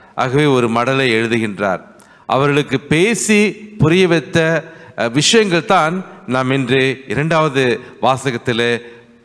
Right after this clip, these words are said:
வாசிக்க கேட்டோம். அது ரொம்ப அவசியமானது, அது ரொம்ப முக்கியமானது. ஞானஸ்தானம் பெற்ற ஒவ்வொரு உள்ளங்களும் கேட்டு அறிந்து கொள்ள வேண்டிய விஷயம். அது இந்த பெந்தகோஸ்தே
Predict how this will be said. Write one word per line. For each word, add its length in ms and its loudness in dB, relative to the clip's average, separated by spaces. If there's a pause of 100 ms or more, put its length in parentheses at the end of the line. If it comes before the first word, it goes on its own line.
(120)
வாசிக்க 840 -2 (400)
கேட்டோம். 600 -4 (400)
அது 240 -2
ரொம்ப 440 0
அவசியமானது, 1160 0 (200)
அது 220 0
ரொம்ப 240 0
முக்கியமானது. 1000 2 (380)
ஞானஸ்தானம் 720 0
பெற்ற 520 0 (280)
ஒவ்வொரு 480 2
உள்ளங்களும் 680 2 (400)
கேட்டு 800 0
அறிந்து 400 -2
கொள்ள 300 0
வேண்டிய 600 0
விஷயம். 640 -4 (520)
அது 240 0
இந்த 220 0
பெந்தகோஸ்தே 840 -2